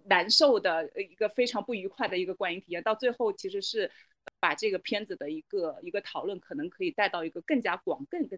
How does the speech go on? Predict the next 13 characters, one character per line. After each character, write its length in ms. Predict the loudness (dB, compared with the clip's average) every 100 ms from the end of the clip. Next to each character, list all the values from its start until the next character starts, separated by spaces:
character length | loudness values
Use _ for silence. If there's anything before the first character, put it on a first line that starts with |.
| _
更 140 | -4 -2
加 140 | -4
深 260 | -6 -8 -8
的 140 | -10
一 140 | -12 -10
个， 200 | -12 -16 _ _ -20
一 60 |
个 120 | -12 -12
度 220 | _ -16
上 160 | -10 -10
面 100 | -12
去 200 | -20 -20
的。 180 | -20